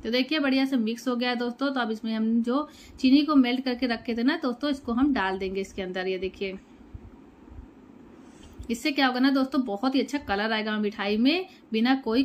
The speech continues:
कलर पाउडर डाले हुए भी हमारी बहुत ही अच्छी मिठाई बनके तैयार हो गई है। देखिए, तो हम इसी तरीके से चार, सारे चीनी को डाल देंगे इसके अंदर जो मेल्ट करके रखे थे। उसके बाद इसको मिक्स करेंगे बढ़िया से।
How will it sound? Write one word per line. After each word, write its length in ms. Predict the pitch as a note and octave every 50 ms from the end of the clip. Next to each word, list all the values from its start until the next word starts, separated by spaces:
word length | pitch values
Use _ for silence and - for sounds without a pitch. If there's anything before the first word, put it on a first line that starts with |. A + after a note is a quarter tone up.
| C4+ -
कलर 200 | G#3+ G#3 A3 A#3+
पाउडर 320 | A#3 - G3+ G3 G#3 A#3 A#3+
डाले 320 | A3+ G3+ G3 F#3+ G#3 A3 A3+
हुए 200 | A3 G#3+ G#3+ G#3+
भी 80 | A3 C4
हमारी 240 | C4 A#3 G#3+ A3 G#3+
बहुत 280 | G3+ F#3+ G#3 G#3 G#3
ही 60 | - G#3
अच्छी 240 | G3 G3 - -
मिठाई 320 | B3 A#3 A3 A3 G3+ F#3+ G3
बनके 260 | G3 G3 G3 G3 C4
तैयार 400 | C4 C4 A3 G3 G3 F#3+ F3+ F#3+
हो 100 | F#3+ G3+
गई 100 | G3 F#3+
है। 60 | G3 G3
देखिए, 420 | G3 G3 F#3+ - - C4+ D4 D#4+ D#4 - - - - - - -
तो 80 | A#3+
हम 200 | A#3 A#3 A3+ A3+
इसी 180 | A3+ A3 - C4
तरीके 320 | A#3+ A#3+ A#3 A#3 - A#3
से 120 | A#3 C4+ C#4
चार, 360 | C4+ C4 A#3 G#3+ G#3+ G#3+ G#3+ G#3+
सारे 380 | G#3+ - A3+ G#3 G3+ G#3 A#3
चीनी 280 | A#3 - A3+ G3+ G#3 G#3
को 140 | - D#4 D4
डाल 320 | A#3 G#3 F#3+ F#3+ G#3 A3
देंगे 220 | A3 A3+ A3 A3+
इसके 180 | A3 A3 - B3
अंदर 160 | A3+ A3 A#3+
जो 140 | A#3 A#3+ A#3+
मेल्ट 240 | A3+ A3 A3 A3+ A#3
करके 200 | - A#3 A#3 B3
रखे 280 | A#3 A#3 A3 - B3 A#3+
थे। 180 | A#3+ C4+ C#4+ D4
उसके 320 | - - A3 - - G#3
बाद 220 | G3 G3+ G3+ G3+ G3+
इसको 240 | G#3 - - D4 D#4+
मिक्स 280 | D4+ A3 G3 - -
करेंगे 340 | - - G3 F#3+ G3 G3+ G3+ G3
बढ़िया 360 | G3 G3 F#3+ G3+ F#3+ F#3 F#3
से। 260 | F#3+ - G3 F#3 -